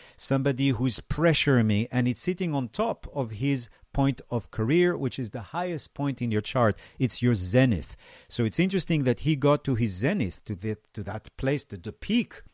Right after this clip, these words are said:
of his, uh, career, in a sense, while there is pressure from Saturn.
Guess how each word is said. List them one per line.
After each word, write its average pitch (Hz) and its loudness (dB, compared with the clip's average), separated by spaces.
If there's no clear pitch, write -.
of 107 -6
his, 104 -2
uh, 98 0
career, 151 4
in 135 -2
a 113 -2
sense, 107 -4
while 135 6
there 113 2
is 107 0
pressure 120 0
from 107 0
Saturn. 90 -2